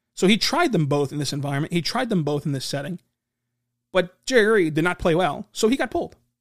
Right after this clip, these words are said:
It was not like a, like a, "Okay, we're, we're, we're only going toward development here. We're not trying to win." They were trying to win, but they were also trying to develop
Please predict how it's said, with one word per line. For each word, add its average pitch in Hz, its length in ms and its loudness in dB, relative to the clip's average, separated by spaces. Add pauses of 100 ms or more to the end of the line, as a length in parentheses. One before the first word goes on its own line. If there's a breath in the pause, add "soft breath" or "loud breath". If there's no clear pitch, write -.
(240)
It 160 80 -10
was 220 200 2
not 226 200 0
like 185 160 -4
a, 139 220 0 (340 soft breath)
like 156 160 -4
a, 151 240 0
"Okay, 156 240 0
we're, 143 220 0
we're, 147 360 -2 (300 soft breath)
we're 151 180 -4
only 180 280 6
going 160 260 0
toward 160 220 -4
development 147 400 -2
here. 135 160 -4
We're 131 100 -4
not 143 160 -4
trying 139 200 -8
to 135 40 -6
win." 160 180 -4 (280 soft breath)
They 208 80 -6
were 190 40 0
trying 262 220 0
to 156 60 2
win, 202 400 -2 (120)
but 170 100 -12
they 190 60 0
were 190 60 4
also 208 160 0
trying 180 160 -2
to 165 60 0
develop 143 360 -4